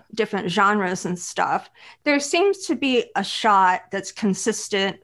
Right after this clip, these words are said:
with a lot of these black and white movies where it's the villain and they're kind of dark and there's this bright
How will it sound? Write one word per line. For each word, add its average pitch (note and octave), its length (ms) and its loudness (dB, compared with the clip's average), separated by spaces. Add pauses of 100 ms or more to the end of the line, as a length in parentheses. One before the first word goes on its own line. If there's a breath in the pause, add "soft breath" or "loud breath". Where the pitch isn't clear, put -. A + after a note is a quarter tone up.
with G3 200 -6
a G3 40 -2
lot F#3+ 280 4
of G#3 100 0
these F#3+ 400 -2
black G3 400 -2
and G3+ 140 -2
white G3 360 0 (340 soft breath)
movies A#3+ 840 2
where A3+ 480 2
it's G#3 200 -2
the G#3 140 0
villain D#4 760 2 (300 soft breath)
and G#3+ 160 4
they're C#4+ 180 4
kind C#4+ 320 2
of A3+ 160 -2
dark A3+ 420 2
and G#3 120 4
there's G3 240 0
this E3+ 200 -6 (160)
bright C#4 440 0